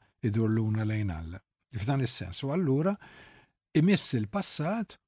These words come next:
u jibdel il-futur. Għalax hekk fil-, skużawni, imiss il-preżent u jibdel il-futur. Għaliex jekk aħna nħallu lil Alla jmiss il-preżent tagħna,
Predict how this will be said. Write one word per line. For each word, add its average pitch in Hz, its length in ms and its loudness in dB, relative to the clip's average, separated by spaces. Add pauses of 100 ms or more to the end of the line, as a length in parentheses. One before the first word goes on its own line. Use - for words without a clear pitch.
(340)
u 208 80 6
jibdel 226 460 4
il-futur. 190 680 -2 (640)
Għalax 123 300 0
hekk 123 220 -8
fil-, 113 260 -2 (640)
skużawni, 90 580 -6
imiss 123 360 -2
il-preżent 117 720 2 (240)
u 147 80 4
jibdel 208 420 2
il-futur. 180 480 -4 (320)
Għaliex 139 380 2
jekk 240 340 -2
aħna 90 380 -6
nħallu 196 480 -2
lil 160 260 0
Alla 120 160 -2
jmiss 123 380 -2
il-preżent 107 680 -2
tagħna, 101 500 -4